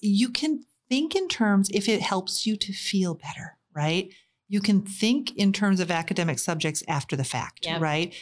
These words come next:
Speaker 1: If you're just living life and you're like, "Oh my goodness, I feel like we should be doing math."
Speaker 2: Mm-hmm.
Speaker 1: Oh,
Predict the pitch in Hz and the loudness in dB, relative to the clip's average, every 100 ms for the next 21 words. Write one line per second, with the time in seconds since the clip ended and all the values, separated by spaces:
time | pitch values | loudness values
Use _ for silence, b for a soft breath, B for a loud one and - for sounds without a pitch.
0 | B 175 196 202 226 202 175 180 214 196 | B -2 0 2 0 2 2 4 4 4
1 | 175 170 175 175 175 180 - 240 254 262 | 4 2 0 0 0 -2 0 2 2 2
2 | 247 240 254 247 254 254 262 247 233 247 | 0 0 -2 -2 -2 -2 0 -2 0 -2
3 | 254 254 247 262 247 240 180 160 165 254 | 0 2 2 2 2 0 -2 -6 -8 -10
4 | _ - 311 330 - | _ -2 2 2 0